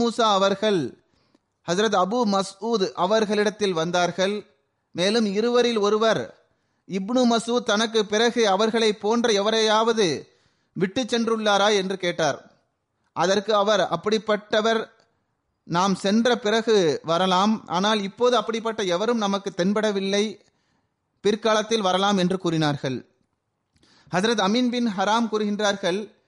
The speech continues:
"நான் நபி ஸல்லல்லாஹு அலைஹி வஸல்லம் அவர்களது பல சஹாபாக்களின் சபையில் இருந்திருக்கின்றேன். ஆனால் ஹஜ்ரத் அப்துல்லா பின் மசூத் அவர்களை விட உலகத்தை முற்றிலும் துறந்த,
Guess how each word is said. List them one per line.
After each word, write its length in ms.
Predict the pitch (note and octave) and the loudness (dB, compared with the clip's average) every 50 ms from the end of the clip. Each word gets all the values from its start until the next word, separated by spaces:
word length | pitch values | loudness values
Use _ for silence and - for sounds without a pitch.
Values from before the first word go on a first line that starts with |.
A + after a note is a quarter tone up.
| _ _ _ _ | _ _ _ _
"நான் 340 | - D#3+ F3 G3+ A#3 A#3 | -4 -2 0 0 0 0
நபி 220 | G#3+ G3 F#3+ G3 A#3+ | 0 -2 -4 -4 -6
ஸல்லல்லாஹு 120 | A#3+ - | -4 -4
அலைஹி 340 | B3 A#3+ A#3+ A#3+ A#3+ A#3+ A#3 A#3 | -4 -2 0 0 0 0 -2 -2
வஸல்லம் 100 | A#3+ A#3 | -4 -4
அவர்களது 580 | A#3+ A#3+ A#3 G#3 G3 A3 A3 A3+ A3+ A3 A3+ G3 | -4 -2 -2 -2 -2 -4 -4 -6 -6 -6 -6 -6
பல 380 | - F3 E3+ F#3+ A#3+ B3+ A#3+ - - | -4 -4 -2 0 0 -2 -2 -2 -6
சஹாபாக்களின் 1000 | F3+ F3+ - G#3+ A3+ B3 A3 A#3 A3+ A3+ A3+ A3+ - - G#3+ A3 G#3+ G3+ F#3+ F#3 | -6 -2 0 0 2 2 2 2 0 0 0 -2 -4 -4 -2 0 0 2 0 0
சபையில் 640 | - F3+ F3 E3+ G#3 G#3+ G#3+ G#3 E3+ C3+ - - _ _ _ _ _ _ _ _ _ _ _ F3 | 0 -2 -2 -2 -2 -2 0 -2 -2 -4 -6 -10 _ _ _ _ _ _ _ _ _ _ _ 0
இருந்திருக்கின்றேன். 920 | F#3+ G#3+ G#3+ G3+ G3+ G3 - - F#3+ F#3 F3 F3 F3+ G3 G#3+ G3+ G#3 - _ _ _ _ _ _ _ _ _ | 2 4 4 4 4 2 2 2 2 2 4 2 2 2 2 0 0 -6 _ _ _ _ _ _ _ _ _
ஆனால் 500 | - D#3+ F#3 G#3 A3 A3+ A3+ F3+ D3 - - - | -2 0 0 2 2 2 0 0 -2 -4 -6 -6
ஹஜ்ரத் 360 | F3 F3 F#3+ G3 F3+ E3+ E3 | -4 -4 -4 -2 -2 -2 -2
அப்துல்லா 320 | E3 E3+ G3+ A#3 A#3+ B3 | -2 -4 -8 -2 0 0
பின் 280 | B3 A3+ B3 A#3+ A3+ G#3+ | 0 0 0 -2 -2 -2
மசூத் 320 | F#3+ F#3+ - A#3 A#3+ G#3 | -4 -6 -6 -8 -4 -2
அவர்களை 500 | G#3+ F#3+ F#3 G#3+ G#3+ G#3 - G#3+ G#3 F#3+ | -2 -2 -2 -2 -4 -4 -4 -4 -4 -4
விட 500 | F#3 F3 G3 A3+ A3+ G3 D#3 B2 B2 - _ _ _ _ _ _ _ _ _ | -2 -2 -2 0 0 0 0 -2 -4 -10 _ _ _ _ _ _ _ _ _
உலகத்தை 580 | - E3 F#3+ A3 A#3 B3 A#3+ A#3+ - A#3+ A#3+ | -6 -2 -2 0 0 0 -2 -2 -2 0 0
முற்றிலும் 560 | A3+ F#3+ F#3+ F#3+ - - A#3+ A#3 B3 B3 A#3 G#3+ | 0 -2 -4 -6 -6 -6 -2 -2 0 -2 -2 -2
துறந்த, 720 | - F#3+ G3 G#3 G#3 G#3 G3+ G3+ G#3 A3+ B3 A#3+ - - | -4 -2 -2 0 0 0 0 0 0 0 0 -2 -6 -14